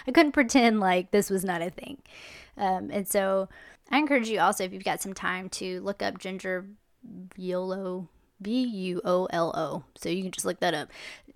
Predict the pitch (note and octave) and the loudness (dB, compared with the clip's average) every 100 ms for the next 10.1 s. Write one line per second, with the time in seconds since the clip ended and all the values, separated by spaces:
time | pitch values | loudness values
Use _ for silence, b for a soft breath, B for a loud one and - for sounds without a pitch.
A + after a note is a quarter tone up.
0 | - F#3 D#3+ F3 F#3 F3 D#3 - B B | -2 -2 -2 0 2 2 0 -2 B B
1 | B B G#3 G3+ G#3 - - - - C4+ | B B -2 0 0 0 -8 -10 -2 4
2 | B3+ B3 A#3+ - - G#3+ - G#3+ F#3 F#3+ | 6 4 2 -6 -12 -12 -4 0 2 2
3 | G3+ G#3 F#3 G3 G3 F#3 - G#3 F3+ F#3+ | 0 0 4 6 6 0 -2 -4 -2 -2
4 | F#3 - B3 C4 - G3+ F#3+ F#3+ F#3+ F#3 | 0 2 4 4 2 0 0 0 -2 -4
5 | F#3 - E3+ - F3+ F#3+ F3+ F3 F3+ - | -6 -4 -4 -4 -6 -6 -6 -4 -4 -4
6 | F#3+ F#3+ F3+ F#3+ F3+ F3+ - F3 - _ | -6 -6 -6 -8 -8 -8 -6 -8 -8 _
7 | _ _ _ _ - F#3 F3+ F#3 F3+ G3 | _ _ _ _ -14 -8 -4 -4 -4 -6
8 | F3+ F3 - F3+ F#3 G3+ F3+ D#3+ - F3 | -4 -4 -2 -2 -2 -6 -6 -6 -6 -6
9 | F3+ F3 F3+ E3+ E3+ - - F3+ F3+ - | -6 -6 -6 -4 -4 -4 -2 -2 -2 -4